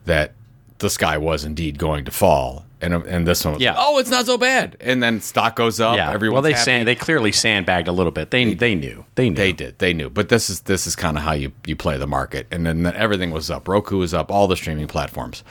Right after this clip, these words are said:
Speaker 1: were up in the stock market. The, the challenge that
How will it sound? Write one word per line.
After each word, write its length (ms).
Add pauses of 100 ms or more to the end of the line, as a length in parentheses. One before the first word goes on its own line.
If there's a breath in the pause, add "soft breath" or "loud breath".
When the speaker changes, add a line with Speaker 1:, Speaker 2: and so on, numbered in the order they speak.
(420 loud breath)
Speaker 1:
were 160
up 140
in 80
the 80
stock 280
market. 320 (640 loud breath)
The, 320 (540)
the 140
challenge 560
that 260